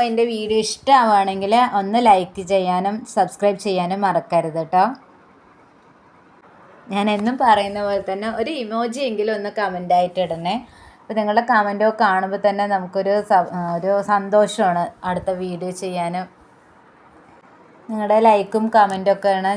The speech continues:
ഞങ്ങ-, എനിക്ക് അടുത്ത വീഡിയോ ചെയ്യാനുള്ള പ്രചോദനം. ഒന്ന് മറക്കാതെ കമൻ്റ് ചെയ്യണേ. അപ്പോൾ ദാ നമുക്ക് വീഡിയോയിലോട്ട് പോകാം.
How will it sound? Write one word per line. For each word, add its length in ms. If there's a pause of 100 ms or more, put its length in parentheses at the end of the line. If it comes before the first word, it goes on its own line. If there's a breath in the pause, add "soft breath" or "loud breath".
ഞങ്ങ-, 200 (140)
എനിക്ക് 400
അടുത്ത 240 (160)
വീഡിയോ 240 (100)
ചെയ്യാനുള്ള 540
പ്രചോദനം. 640 (160)
ഒന്ന് 180
മറക്കാതെ 500 (100)
കമൻ്റ് 320
ചെയ്യണേ. 340 (1800)
അപ്പോൾ 240
ദാ 80 (240)
നമുക്ക് 280
വീഡിയോയിലോട്ട് 640
പോകാം. 400